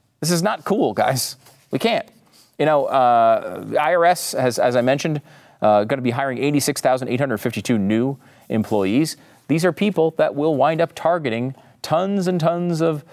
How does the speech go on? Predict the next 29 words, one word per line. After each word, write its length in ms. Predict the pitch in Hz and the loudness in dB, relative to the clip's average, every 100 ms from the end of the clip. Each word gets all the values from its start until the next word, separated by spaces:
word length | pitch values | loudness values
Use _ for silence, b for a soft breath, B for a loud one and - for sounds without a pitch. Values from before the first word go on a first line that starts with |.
| B - | B -2
those 480 | 127 143 156 147 | 0 0 -2 -2
who 180 | - 117 | 0 0
they 240 | 110 131 143 | 2 0 0
deem 400 | 123 120 123 120 | 0 0 0 -2
to 100 | 110 | -2
be 300 | 101 104 98 | 0 0 0
their 240 | 95 92 | 0 0
enemies. 360 | 92 87 85 98 | -2 -2 -6 -4
It's 40 | |
not 160 | 131 185 | -2 -2
gonna 100 | 190 | 2
be 180 | 175 170 | 2 4
like, 340 | 143 139 - B B B | 2 0 -4 B B B
I 60 | |
mean, 140 | 165 156 | -2 0
sure, 200 | 165 143 | 0 0
they'll 100 | 120 | 2
go 80 | |
after 180 | 110 107 | 0 -2
some 180 | - 107 | -2 -2
C 360 | - 113 104 104 | -2 -4 0 2
E 40 | |
Os, 160 | 98 90 | 2 0
but 120 | 98 | -4
those 140 | 147 | -4
people 220 | - 226 | -2 0
have 140 | 185 120 | 0 0
great 320 | 117 135 123 | -2 0 0
accountants. 600 | - 120 104 87 - | -2 -4 -6 -8 -8